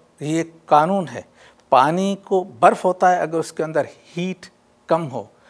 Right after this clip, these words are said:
अगर हीट दें तो माए में तब्दील हो जाता है, इसके बाद इवेपोरेट हो जाता है। तो ये सब कुछ अल्लाह के कवानीन से होता है। समंदर की हर लहर, रोशनी की हर किरण,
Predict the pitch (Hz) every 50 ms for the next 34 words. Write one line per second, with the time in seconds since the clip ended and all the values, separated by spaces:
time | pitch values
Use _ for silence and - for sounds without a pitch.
0 | _ _ - - 135 135 123 - - - 165 175 180 156 139 151 147 143 139 -
1 | 120 123 120 127 151 175 180 175 165 165 - 143 131 - - 147 135 113 135 127
2 | 127 120 117 117 - 117 107 113 _ _ - 117 113 - - - 143 123 120 -
3 | 131 131 123 120 - - _ _ _ _ _ _ _ _ _ - 127 120 139 127
4 | - - 151 170 175 170 - - 147 139 123 113 113 - - - - - _ _
5 | - - - - _ - 160 147 131 117 131 185 220 214 202 - - 226 226 226
6 | - - 220 208 - - - - _ _ _ _ _ _ _ _ _ _ _ _
7 | _ _ _ - 143 139 147 135 127 - - 147 - - 147 135 127 120 120 120
8 | 120 127 127 120 120 - 123 110 107 101 98 - 98 90 80 - - - _ _
9 | _ - - - _ - - - 139 135 151 156 156 151 156 151 - - 135 127
10 | 135 131 120 110 104 113 131 135 120 107 - - _ _ _ _ _ _ _ _
11 | _ _ _ _ _ _ _ - - 147 156 165 - - - 180 165 - - -
12 | 147 120 135 139 - - _ _ - 160 160 139 127 117